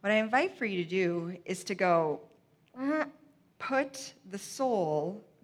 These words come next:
back in this trajectory where your spirit, the spiritual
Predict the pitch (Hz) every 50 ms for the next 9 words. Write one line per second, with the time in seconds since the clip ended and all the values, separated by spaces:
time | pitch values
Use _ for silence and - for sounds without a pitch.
0 | 180 170 - 226 220 233 247 247 240 226 226 226 220 - - _ - - 214 233
1 | 240 254 254 262 262 262 254 - 202 202 196 196 196 - - - 214 196 180 185
2 | 220 220 226 220 - - 185 165 165 151 143 151 - _ _ _ _ - - -
3 | - _ _ - 196 208 208 208 196 202 202 202 - - - - - - 240 240
4 | 226 214 185 151 95 - - - - - _ _ _ _ _ _ _ - 196 196
5 | - - - - 233 233 247 285 320 285 - - 262 -